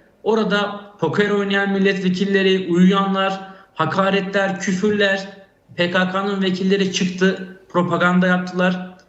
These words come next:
Şimdi gençler ne diyor? Türkiye'nin geleceği olan gençler, "Biz diplomalı işsizlik istemiyoruz, istihdam istiyoruz. Ee, ülkenin dört bir yanındaki terör bitsin istiyoruz.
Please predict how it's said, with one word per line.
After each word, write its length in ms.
Şimdi 200
gençler 460
ne 140
diyor? 340
Türkiye'nin 680
geleceği 440
olan 340
gençler, 580
"Biz 500
diplomalı 480
işsizlik 480
istemiyoruz, 600
istihdam 460
istiyoruz. 720
Ee, 180
ülkenin 540
dört 280
bir 60
yanındaki 680
terör 400
bitsin 280
istiyoruz. 640